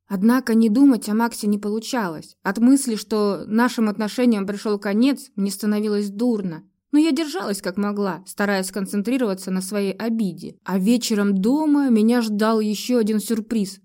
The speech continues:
Объявился муж. Он приехал почти сразу после того, как мы с дочками вернулись из садика. К счастью, я еще не успела переодеться, и следы, оставленные Максом на моей шее, скрывал длинный воротник водолазки.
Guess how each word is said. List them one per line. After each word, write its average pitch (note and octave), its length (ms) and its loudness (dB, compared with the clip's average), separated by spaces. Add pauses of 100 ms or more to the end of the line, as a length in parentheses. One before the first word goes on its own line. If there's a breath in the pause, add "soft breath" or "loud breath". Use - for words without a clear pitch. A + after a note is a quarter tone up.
Объявился G#3 760 0
муж. G#3+ 600 2
Он C4+ 180 4
приехал D4+ 420 -2
почти A3 340 -6
сразу C4 380 -4
после G3 300 -6
того, G#3+ 260 -2
как F#3+ 160 -4
мы F#3+ 140 0
с F#3 60 -6
дочками F#3+ 480 -4
вернулись F#3 520 -4
из F#3 140 -14
садика. F3 520 -10 (100)
К - 60 -10
счастью, A3+ 500 -2
я G#3+ 120 0
еще G#3+ 220 -2
не G#3 120 2
успела G#3 420 0
переодеться, F#3 840 -4 (140)
и - 60 -6
следы, G#3 460 2
оставленные F#3 720 -4
Максом F#3 500 -2
на F3+ 60 -4
моей F3+ 300 -4
шее, G3 400 -2
скрывал F#3+ 440 -4
длинный G3 420 0
воротник F#3 560 -6
водолазки. F#3 760 -6